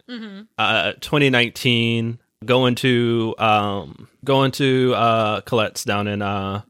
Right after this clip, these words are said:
Speaker 1: Okay.
Speaker 2: New Orleans.
Speaker 1: Yeah.
Speaker 2: And little did we know there was
Speaker 1: Oh.
Speaker 2: a swingers convention going on. So when we walk in and see a line, well, first there's a line at the door.
Speaker 1: Yeah.
Speaker 2: We still get in.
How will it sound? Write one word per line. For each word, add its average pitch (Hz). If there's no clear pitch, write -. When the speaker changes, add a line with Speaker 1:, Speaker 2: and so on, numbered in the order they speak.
Speaker 1:
Okay. 226
Speaker 2:
New 107
Orleans. 95
Speaker 1:
Yeah. 190
Speaker 2:
And 117
little 139
did 127
we 135
know 104
there 117
was 107
Speaker 1:
Oh. -
Speaker 2:
a 110
swingers 185
convention 107
going 101
on. 87
So 123
when 120
we 226
walk 123
in 117
and 120
see 127
a 110
line, 147
well, 123
first 175
there's 131
a 107
line 139
at 107
the 110
door. 101
Speaker 1:
Yeah. 403
Speaker 2:
We 123
still 170
get 160
in. 113